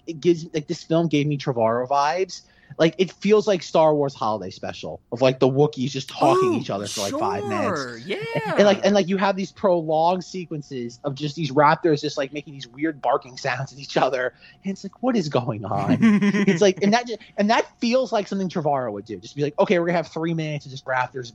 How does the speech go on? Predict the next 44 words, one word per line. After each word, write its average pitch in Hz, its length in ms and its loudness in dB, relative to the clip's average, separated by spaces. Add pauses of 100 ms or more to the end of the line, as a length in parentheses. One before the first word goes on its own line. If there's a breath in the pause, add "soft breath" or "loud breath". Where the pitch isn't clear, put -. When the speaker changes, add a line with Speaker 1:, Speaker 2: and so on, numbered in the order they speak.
Speaker 1:
barking 110 440 -6
at 92 120 -20
each - 120 -14
other." 90 200 -6
Speaker 2:
Yep, 175 280 -8
yep. 143 140 -4
Speaker 1:
It's 127 100 -2
like, 117 240 2 (180)
like, 120 180 -6 (120)
why? 117 540 2 (160 soft breath)
Well, 143 100 4
because 185 260 2
I 208 80 2
can. 135 440 -2 (220)
Like, 147 160 -6
and 190 160 2
it 185 160 0
just 208 180 -4
gonna 214 100 -2
be 190 80 2
like, 170 140 0
"I'm 185 140 -2
gonna 202 120 4
do 180 140 -4
something 175 240 -6
inexplicable 156 880 -2 (440)
because 139 260 2
no 151 160 2
one 143 120 2
can 123 120 -8
tell 120 180 -4
me 101 140 -8
no." 87 280 -12 (300 soft breath)
Speaker 2:
Oh 156 140 -2
my 160 180 -4
God. 123 380 -6
Okay, 139 420 -8
okay. 135 320 -8
Hear 175 160 -4
me 143 140 -4
out, 110 160 -12
Zach. 110 320 -14 (240)
Jurassic 170 600 0
World, 156 520 2